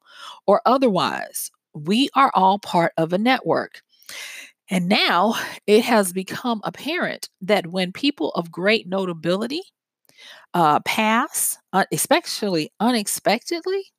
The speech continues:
that people who ha-, may have never met them fall into, uh, real, not imagined, mourning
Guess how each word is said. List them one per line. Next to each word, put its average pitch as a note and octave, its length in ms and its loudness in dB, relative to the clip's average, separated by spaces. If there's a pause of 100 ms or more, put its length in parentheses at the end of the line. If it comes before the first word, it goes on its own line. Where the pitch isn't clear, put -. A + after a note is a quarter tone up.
(640)
that A3 280 2
people D4+ 580 4 (260)
who D#4 140 2
ha-, - 180 -10
may C4 140 -2
have A#3 140 0
never B3 600 -2
met B3 300 -2
them E3+ 240 -6 (500)
fall A3 460 4
into, G#3+ 720 0 (600)
uh, E3 480 2 (640)
real, F3 680 4
not D#3+ 220 -2
imagined, C#4 600 -2 (840)
mourning G#3 680 0